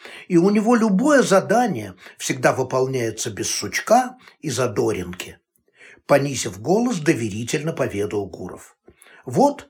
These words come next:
как видишь, перенимаю передовой опыт». Помахав рукой, он скрылся за дверью, провожаемый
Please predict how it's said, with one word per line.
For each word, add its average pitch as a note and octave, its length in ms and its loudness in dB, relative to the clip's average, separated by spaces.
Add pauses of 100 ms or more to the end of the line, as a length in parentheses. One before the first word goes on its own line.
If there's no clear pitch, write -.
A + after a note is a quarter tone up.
как A#3 240 2
видишь, F#3 520 -2 (280)
перенимаю D#3 720 2
передовой D#3 540 2
опыт». F2+ 520 -6 (1200)
Помахав G#3+ 500 4
рукой, D#3+ 560 0 (200)
он D#3 160 2
скрылся G3 520 2
за D#3+ 160 4
дверью, B2 600 -4 (260)
провожаемый F3 880 2